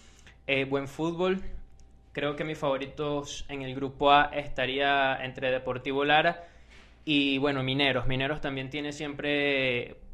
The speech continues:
por allí esa, esa posesión, mm, digamos, de favorito. No tuvo un buen arranque porque empezó empatando con, empezó, no, me, perdón, eh, Mineros sí empezó bien.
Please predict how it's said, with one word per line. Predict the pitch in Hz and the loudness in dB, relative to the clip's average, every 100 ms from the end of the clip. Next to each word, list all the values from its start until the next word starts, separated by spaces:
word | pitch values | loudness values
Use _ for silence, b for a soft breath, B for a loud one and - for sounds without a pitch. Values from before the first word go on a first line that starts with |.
| - | -6
por | - 139 | 2 4
allí | 131 127 131 139 | 4 2 0 0
esa, | 139 156 143 135 | -2 2 2 2
esa | - 135 - 143 143 135 127 127 | 0 -4 0 2 2 2 0 -4
posesión, | 135 131 127 143 135 135 151 139 120 113 | -8 -6 -2 -2 -2 -4 -4 -4 -6 -10
mm, | - - | -16 -18
digamos, | - 139 139 143 | -6 -4 -2 -4
de | 147 | -4
favorito. | 147 123 123 156 185 180 b b b b b b b - - - | 0 2 2 0 -2 -6 b b b b b b b -20 -20 -14
No | 139 147 147 | -8 -4 -4
tuvo | 147 151 | -2 -2
un | 147 | 0
buen | 143 143 | 0 0
arranque | 143 135 147 160 | 2 2 2 0
porque | 180 - | -6 -4
empezó | 131 123 127 - | -4 -4 -6 -4
empatando | 127 139 143 143 143 | -4 -2 0 -2 -2
con, | 135 135 123 120 117 117 | -2 -4 -4 -8 -10 -14
empezó, | 123 120 123 - 120 123 131 123 | -16 -14 -12 -8 -6 -2 -2 -2
no, | 131 | -4
me, | 135 | -6
perdón, | 131 - 131 135 143 123 | -8 -10 -6 -4 -2 -4
eh, | 123 120 117 113 110 | -4 -2 -2 -4 -8
Mineros | 110 123 127 143 - | -6 -6 -4 -4 -4
sí | - | -4
empezó | 151 143 143 143 | -4 -4 -6 -2
bien. | 139 113 | -2 -4